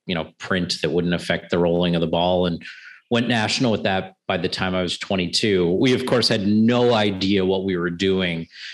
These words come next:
um, and flamed out relatively spectacularly, despite <laughs> having a client roster of people like Kraft and Altoids and A T and T, and just, you know, it was, it was a festive disaster.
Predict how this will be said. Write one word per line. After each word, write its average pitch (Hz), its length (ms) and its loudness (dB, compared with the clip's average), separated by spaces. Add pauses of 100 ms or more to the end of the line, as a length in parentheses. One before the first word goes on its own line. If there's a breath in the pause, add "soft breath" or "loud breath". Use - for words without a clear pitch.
(140 loud breath)
um, 92 260 0
and 92 180 -2
flamed 101 300 0
out 98 180 0
relatively 95 600 0
spectacularly, 92 1040 0
despite 117 400 0
<laughs> 123 100 -2
having 104 220 0
a 92 100 -6
client 98 340 -2
roster 90 500 0
of - 80 -10
people 87 280 -8
like 85 260 -2 (520 loud breath)
Kraft 90 680 -2
and 87 280 0
Altoids 90 840 -2
and 92 140 -2
A 101 160 -2
T 95 260 0
and 90 180 -2
T, 87 460 0
and 92 300 -4
just, - 280 -6
you 123 320 2
know, 82 120 0
it 82 40 -2
was, 87 300 -2
it 120 60 2
was 98 100 0
a 98 80 0
festive 104 520 -2
disaster. 87 720 -2